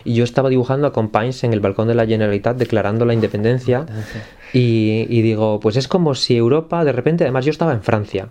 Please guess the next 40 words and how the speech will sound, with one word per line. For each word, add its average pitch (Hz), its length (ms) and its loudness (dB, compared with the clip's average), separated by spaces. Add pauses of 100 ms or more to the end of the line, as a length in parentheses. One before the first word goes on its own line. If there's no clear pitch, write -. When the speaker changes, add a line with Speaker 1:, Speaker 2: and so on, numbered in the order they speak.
(140)
Speaker 1:
porque 104 140 -2
yo 113 80 4
vivo 127 140 2
en 104 80 -4
Francia, 104 420 -2
Speaker 2:
Sí. - 140 -18 (520)
Speaker 1:
y 113 340 2
digo, 107 320 2
es 117 120 0
como 139 240 0
si 127 100 0
de 117 60 4
repente 135 460 0
esta 139 200 0
película 143 300 0
en 131 60 0
blanco 135 260 2
y 131 60 2
negro 139 320 2
de 120 60 2
los 104 100 -2
años 117 180 0
treinta 131 340 0
nos 113 140 2
la 110 80 2
volvieran 110 300 0
a 120 80 0
poner 127 240 0
ahora 143 380 0 (460)
y 120 120 -2
parece 110 440 0
que 123 120 0
Europa 123 340 2
vuelve 123 240 2
un 127 80 0
poco 131 160 0
a 160 40 0
los 123 100 -2
años 120 160 0
treinta. 104 460 -2